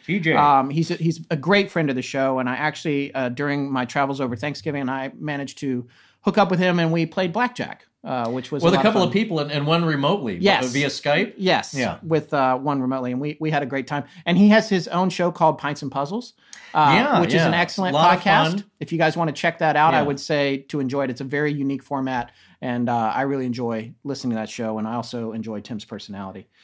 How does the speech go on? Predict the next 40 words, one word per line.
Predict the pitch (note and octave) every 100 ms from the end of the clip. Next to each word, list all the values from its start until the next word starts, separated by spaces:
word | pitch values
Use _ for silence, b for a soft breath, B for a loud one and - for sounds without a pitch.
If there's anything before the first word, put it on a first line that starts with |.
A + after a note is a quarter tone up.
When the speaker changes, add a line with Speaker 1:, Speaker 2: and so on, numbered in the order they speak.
| b
Speaker 1:
Yeah, | D3+ D3+
Speaker 2:
But, | D#3+ D#3 E3+
um, | D#3+ D3 C#3+ C3
I, | D#3
Speaker 1:
absolutely. | C#3+ C3+ G2+ D#2 F#3
Speaker 2:
um, | E3 C#3+ C3+ C3+ _ -
so | G#3 F#3+ F3+ - _ _ _ _ G3
let's | A3 -
come | B3
back | A3 G#3
to | - F3+ D#3+ D#3
the | E3
rules | E3 F3+ F3+
again. | D#3 D#3 D3 D3
People | E3+ E3
have | D3
asked | C#3+ C#3
somebody, | D#3 D3+ D3
"I | E3 C4
would | B3 F#3+ - - - G3+ E3+
get | F#3
a | F3+
P | G3+
D | E3
F | E3+ F3
of | D#3
that." | C#3 - B B
Truth | - D4+
is, | G#3+ E3
we | F#3+ A#3
Speaker 1:
Yeah. | A3
Speaker 2:
are | F#3+ E3 E3
thinking | - G#3 G#3 F3
about | D3+ C#3 C3
trying | F3 D3+
to | C#3+
figure | D#3 C#3
out | C3
how | C#3+
to | C3+ B2